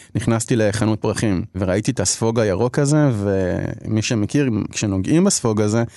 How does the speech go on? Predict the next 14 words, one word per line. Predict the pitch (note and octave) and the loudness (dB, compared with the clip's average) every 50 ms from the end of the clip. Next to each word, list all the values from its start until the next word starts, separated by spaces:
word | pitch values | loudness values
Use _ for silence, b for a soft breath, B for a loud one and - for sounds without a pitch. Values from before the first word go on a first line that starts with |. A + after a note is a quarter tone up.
| B B B B B B - | B B B B B B -6
אז | A2 G#2+ G#2+ | -4 -2 0
הוא | A2 | 0
מאוד | G#2 G#2 - - B2 B2 | 0 0 0 0 0 2
מקבל | C#3 C3+ - A#2+ G#2+ A2 A2+ A2+ A2 A2 | 0 0 0 0 2 2 2 2 2 2
גם | G#2 G#2+ G#2 G#2+ A2+ | 0 0 0 0 0
את | G#2+ - | 0 0
הטביעות | A#2 G#2+ G#2 G2+ - - A2+ A2 G#2 G2 G#2 G2+ - | 0 0 0 -2 -4 -2 0 0 2 2 0 0 0
אצבע | A#2 A2+ - - B2 A2+ | -2 -2 0 -2 -4 -2
שלנו, | - A#2+ A2+ A2 G#2+ G#2+ A2+ A2 A2 G#2+ G2 | 0 0 0 2 2 2 2 2 0 0 0
והוא | G2+ G2 F#2+ | 0 0 0
מאוד | G2 F#2+ F2 G2+ G#2 G#2+ | 0 0 0 0 0 0
רך | G2+ A2 A2 A2 - - | 2 2 0 0 0 -2
מצד | A2 G2+ - G#2 G2 G#2+ | -2 0 0 0 0 0
אחד, | - - A2+ G#2 G2+ | 0 0 0 0 0